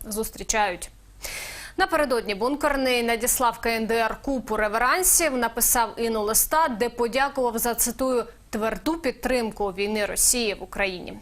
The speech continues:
Пхеньян допомагає агресорці з озброєнням, зокрема, нещодавно надіслав кілька мільйонів артилерійських боєприпасів. Ну а сам Путін таємно постачає туди нафту і допомагає зняти з К Н Д Р санкції.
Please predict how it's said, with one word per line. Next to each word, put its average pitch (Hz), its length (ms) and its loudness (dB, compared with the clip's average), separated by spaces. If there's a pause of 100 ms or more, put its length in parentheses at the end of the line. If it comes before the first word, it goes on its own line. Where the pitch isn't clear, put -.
(120)
Пхеньян 220 580 -2
допомагає 190 580 -2
агресорці 208 600 -2
з 185 60 -6
озброєнням, 254 680 -2
зокрема, 196 440 -2
нещодавно 214 720 0
надіслав 190 600 -2
кілька 220 320 -2
мільйонів 202 480 -4
артилерійських 233 840 0
боєприпасів. 233 760 0 (300)
Ну 359 80 2
а 359 80 2
сам 269 360 0
Путін 311 440 0
таємно 247 720 0
постачає 226 720 0
туди 196 260 -4
нафту 247 520 2
і 262 200 -2
допомагає 208 580 0
зняти 220 400 -2
з - 80 2
К 214 120 -4
Н 202 160 -2
Д 196 80 -2
Р 190 140 -2
санкції. - 640 -2